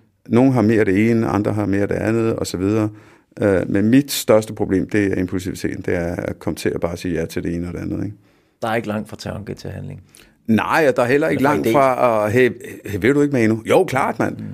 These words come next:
Speaker 2: Mm.
Speaker 1: Øh, og så bagefter så sådan, "Okay, hvad fanden skete der?" Ikke? Øh, og det er jo også derfor, der igen er den her overrepræsentation, øh,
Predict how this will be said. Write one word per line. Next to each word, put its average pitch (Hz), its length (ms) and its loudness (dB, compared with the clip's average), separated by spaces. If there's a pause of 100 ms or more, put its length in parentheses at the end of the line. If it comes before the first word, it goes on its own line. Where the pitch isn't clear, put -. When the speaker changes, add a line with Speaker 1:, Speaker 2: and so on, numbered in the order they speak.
(220)
Speaker 2:
Mm. 120 60 0
Speaker 1:
Øh, 107 240 4
og 110 80 -2
så 131 100 2 (300)
bagefter 113 320 0
så 110 220 2
sådan, - 200 -6 (320)
"Okay, 104 300 0 (120)
hvad 107 140 -10
fanden 107 220 0
skete 101 300 -4
der?" 107 120 0
Ikke? 104 480 0
Øh, 95 60 -4 (360)
og - 160 -4
det 139 60 6
er 147 40 8
jo 160 120 6
også 160 160 0
derfor, 156 280 2
der 104 320 2 (440)
igen 117 400 2
er 113 180 0
den 110 220 2
her 110 100 0
overrepræsentation, 95 1160 0 (160)
øh, - 120 -2